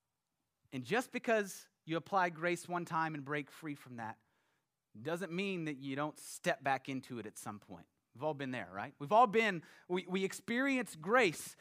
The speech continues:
and the freedom of grace. That doesn't mean you won't ever be tempted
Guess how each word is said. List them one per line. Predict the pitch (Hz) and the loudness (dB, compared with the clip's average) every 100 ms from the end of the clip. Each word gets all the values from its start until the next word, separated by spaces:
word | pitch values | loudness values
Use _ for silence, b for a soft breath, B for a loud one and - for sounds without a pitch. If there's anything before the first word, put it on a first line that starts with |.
| B 165 | B -2
and | 180 | 0
the | |
freedom | 170 - 220 277 269 | 0 0 2 4 6
of | 240 180 | 4 4
grace. | 240 233 165 | 6 6 6
That | - 208 | 2 2
doesn't | 220 233 | 2 2
mean | 226 247 | 0 0
you | 226 | 0
won't | 208 220 220 | 2 2 0
ever | 202 240 226 208 185 b b b _ _ _ _ _ _ _ | 4 6 6 4 4 b b b _ _ _ _ _ _ _
be | 185 | -8
tempted | 180 - 240 226 196 160 | -4 0 0 2 -2 -2